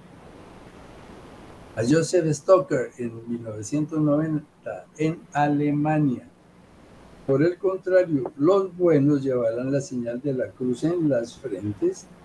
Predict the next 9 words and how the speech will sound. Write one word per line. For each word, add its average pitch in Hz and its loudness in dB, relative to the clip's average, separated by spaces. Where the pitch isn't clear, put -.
y 127 2
serán 131 0
reconocidos 151 -2
por 127 2
los 127 0
de 127 0
los 120 2
mismos 160 0
sentimientos". 143 -2